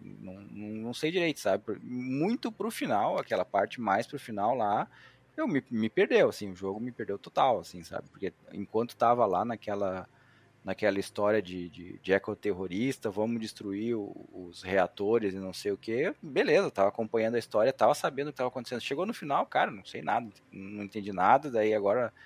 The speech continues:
não sei pra onde é que vai, sabe? E isso foi bem, pra mim, foi frustrante.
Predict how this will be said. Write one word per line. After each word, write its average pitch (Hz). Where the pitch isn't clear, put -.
não 107
sei 127
pra 120
onde 107
é -
que -
vai, 131
sabe? 113
E -
isso -
foi 143
bem, 135
pra 127
mim, 139
foi -
frustrante. -